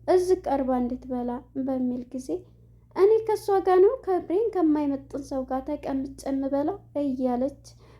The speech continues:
በጣም ትናደዳለች። «ተይ እንጂ» እያላት ነበር አቶ ለይኩንም።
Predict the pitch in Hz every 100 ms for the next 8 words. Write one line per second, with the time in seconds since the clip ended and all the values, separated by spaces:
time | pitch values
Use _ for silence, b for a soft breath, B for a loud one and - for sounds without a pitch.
0 | b 311 302 294 - - 330 494 - 427
1 | 330 285 285 277 269 277 269 - - 392
2 | 392 320 277 277 254 254 247 262 - 359
3 | 320 - 247 240 247 254 240 240 240 -
4 | 247 240